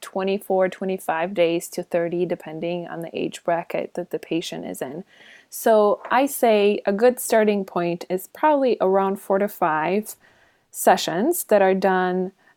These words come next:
uh, every week, so seven to ten days apart. If we go longer, that kind of defeats the purpose of, you know, kind of going to that chemical stimulating skin gym,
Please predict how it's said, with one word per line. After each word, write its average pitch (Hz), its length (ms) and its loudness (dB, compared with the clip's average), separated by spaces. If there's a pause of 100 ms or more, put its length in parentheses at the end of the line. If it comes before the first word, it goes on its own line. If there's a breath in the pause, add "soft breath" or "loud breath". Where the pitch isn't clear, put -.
uh, 185 280 2
every 208 640 2
week, 196 480 2
so 202 300 2
seven 220 380 0
to 226 100 -4
ten 220 260 -2
days 214 280 2
apart. 196 460 0 (260)
If 226 140 -2
we 262 120 2
go 262 160 4
longer, 247 640 2
that 220 100 -2
kind 208 220 -4
of 202 80 -2
defeats 208 400 -2
the 175 100 0
purpose 196 560 0
of, - 360 -4 (100)
you 190 100 -2
know, 170 240 -4 (400)
kind 190 180 -2
of 175 140 -4 (520)
going 208 360 4
to 196 140 0
that 165 220 2
chemical 180 680 2 (260 loud breath)
stimulating 190 720 4
skin 196 400 0
gym, 185 460 4